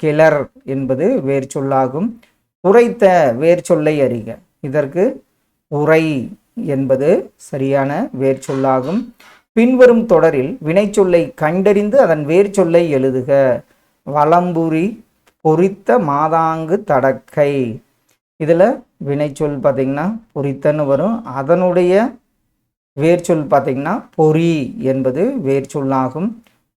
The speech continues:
ஒரு பொருள் தரும் பல சொற்கள். மொழி, மொழி வந்து பதம் என்று அழைக்கப்படும். கிளவி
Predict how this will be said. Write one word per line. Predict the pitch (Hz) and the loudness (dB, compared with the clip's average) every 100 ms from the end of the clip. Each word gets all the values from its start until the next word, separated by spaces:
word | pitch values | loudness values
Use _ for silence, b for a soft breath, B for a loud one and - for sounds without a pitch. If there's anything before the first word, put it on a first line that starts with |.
| 160 | 4
ஒரு | 196 233 247 370 - | 4 4 0 -4 0
பொருள் | 170 165 160 156 | 2 2 2 2
தரும் | 151 220 226 | 2 2 2
பல | 143 143 - | 2 2 0
சொற்கள். | 139 123 151 139 131 117 185 143 | -6 -2 0 0 -2 -4 -8 -4
மொழி, | 156 160 165 127 202 139 | -2 2 2 0 -6 -6
மொழி | 143 156 160 | -4 -2 -2
வந்து | 151 147 226 - | -4 -2 -4 0
பதம் | 151 139 147 147 | 0 0 -4 -4
என்று | 139 135 143 | -4 -2 -2
அழைக்கப்படும். | 135 135 147 127 139 147 160 | -2 -2 -4 -2 -4 -4 -8
கிளவி | - 147 151 143 151 | -8 -2 0 0 -4